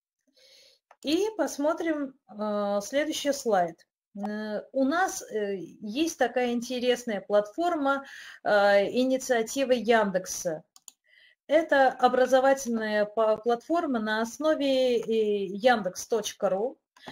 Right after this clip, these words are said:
С помощью современных технологий и методик образования каждый человек может получить новые знания.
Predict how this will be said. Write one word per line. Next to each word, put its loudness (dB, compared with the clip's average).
С -14
помощью -2
современных 0
технологий 0
и -2
методик -4
образования 0
каждый 0
человек -6
может -2
получить -6
новые -2
знания. -6